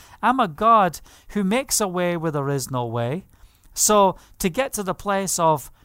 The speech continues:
no way forward, that's okay.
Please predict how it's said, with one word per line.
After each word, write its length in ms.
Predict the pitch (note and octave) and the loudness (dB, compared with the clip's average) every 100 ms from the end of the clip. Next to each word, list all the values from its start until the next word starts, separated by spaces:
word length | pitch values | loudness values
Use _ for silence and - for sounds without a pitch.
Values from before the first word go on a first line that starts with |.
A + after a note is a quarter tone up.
| _ - | _ -6
no 260 | D#3 G#3+ | 2 2
way 240 | G3 F3+ D#3 | 4 0 -2
forward, 580 | - G3+ A3+ F3 E3 F3+ | 2 4 4 2 -2 -4
that's 300 | G3+ C4+ - | -4 -2 -2
okay. 520 | G#3+ - G3 A3+ B3 | -2 -2 -4 -4 -8